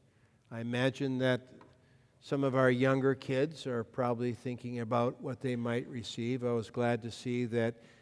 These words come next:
Teddy Ruxpin is making his way back into the marketplace. They might be thinking about whether or not they might be getting a new doll or the old story of a train set.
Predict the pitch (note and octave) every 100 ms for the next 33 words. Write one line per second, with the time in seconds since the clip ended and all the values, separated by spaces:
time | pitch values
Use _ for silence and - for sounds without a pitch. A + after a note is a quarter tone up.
0 | _ _ - C3+ B2+ A#2+ B2+ - - -
1 | B2 C#3 E3 - A2+ G2+ A#2+ A#2+ A#2 A2+
2 | A#2 G#2 A#2 A#2 A2 A2+ A2+ A#2 A#2 A2+
3 | A2 A2 A2 G#2+ G#2+ G#2 - A2+ B2 -
4 | _ _ _ _ _ - _ _ _ -
5 | _ _ _ _ _ _ _ C#3+ D#3+ E3+
6 | E3+ D#3+ E3+ D#3+ D3+ D#3 C#3 D3 D#3 D#3
7 | D3+ D#3 D3 D3 C#3 C#3 C#3+ - C3 C#3
8 | C3+ C3 B2+ B2+ A#2 B2 A#2 A#2 B2+ C3
9 | A2+ A2+ A2+ - - _ _ _ - A#2
10 | A#2 - B2+ A#2+ B2 A2 G2+ B2 A#2 A2+
11 | - A#2 C3